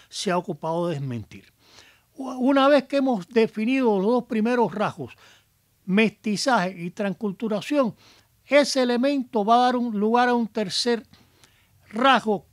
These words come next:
que es lo real maravilloso americano,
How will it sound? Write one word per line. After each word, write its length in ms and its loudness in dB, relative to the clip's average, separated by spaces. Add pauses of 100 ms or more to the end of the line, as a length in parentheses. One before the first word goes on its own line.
que 380 0
es 240 -6 (300)
lo 300 0
real 460 2
maravilloso 800 -4
americano, 640 -8